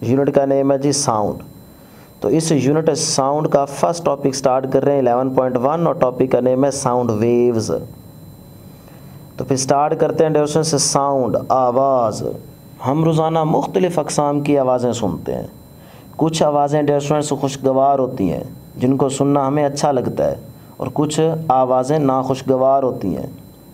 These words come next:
unpleasant, जिनको सुनना हमें अच्छा नहीं लगता। इसी तरह dear students, यहाँ पे जो first question बनता है वो ये कि आवाज़ है क्या, Sound क्या है? तो फिर याद रखिएगा,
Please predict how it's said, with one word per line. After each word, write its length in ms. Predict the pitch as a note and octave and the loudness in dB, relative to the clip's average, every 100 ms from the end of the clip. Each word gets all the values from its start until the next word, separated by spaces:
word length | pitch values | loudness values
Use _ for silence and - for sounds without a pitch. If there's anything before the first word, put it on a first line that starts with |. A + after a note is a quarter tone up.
| - | -2
unpleasant, 760 | D3 C#3+ C#3 G#2+ E2 C#2 C#2+ - - - - - - | 0 0 0 0 -2 -6 -10 -14 -20 -20 -20 -8 -2
जिनको 280 | C#3+ C#3+ | 0 0
सुनना 320 | C#3 C3+ C#3 C3 | 0 0 2 2
हमें 160 | C3 | 0
अच्छा 300 | C3 D3 E3 | 0 0 0
नहीं 360 | C#3 A#2+ A#2+ B2+ | 2 0 0 0
लगता। 500 | G#2 E2 B1 A#1 A#1+ - - - - - - - - - - | 0 -2 -6 -8 -8 -12 -20 -20 -20 -20 -20 -20 -20 -10 -4
इसी 180 | C3+ D3 | -2 0
तरह 220 | D#3 D#3 | 0 2
dear 180 | D#3 D#3 | 2 2
students, 320 | E3 D#3+ D#3 | 0 0 2
यहाँ 260 | C#3+ D3 D3 | 0 0 0
पे 140 | D3 | 0
जो 120 | C#3 | 0
first 380 | C#3 E3 F3 D#3+ | -2 -2 -2 -4
question 540 | - C#3 C3+ C#3+ A#2 F2+ - - - A#2+ | -2 0 0 0 -2 -4 -10 -18 -6 -2
बनता 280 | C#3 C#3+ D3 | 0 2 2
है 60 | |
वो 140 | C3+ C3+ | 2 2
ये 220 | C3+ C#3 | 2 2
कि 120 | D3 | 0
आवाज़ 540 | - C#3+ C3+ C3+ C3 | 0 0 2 0 0
है 320 | A2 A#2 C3 B2+ | 0 0 2 0
क्या, 220 | E2 - - - - - - - | -2 -4 -10 -18 -20 -20 -20 -12
Sound 460 | - D#3 E3+ E3+ E3 | -4 0 0 0 2
क्या 120 | D#3+ | 0
है? 340 | D#3 D#3+ - - - - - - - - - - | 2 -2 -4 -10 -16 -20 -20 -20 -20 -20 -16 -8
तो 60 | |
फिर 160 | C3+ B2+ | -2 0
याद 360 | B2+ C3+ D3+ | 2 2 2
रखिएगा, 760 | D3 D3 D3+ D#3+ C#3 A#2+ - | 0 0 0 2 2 0 -2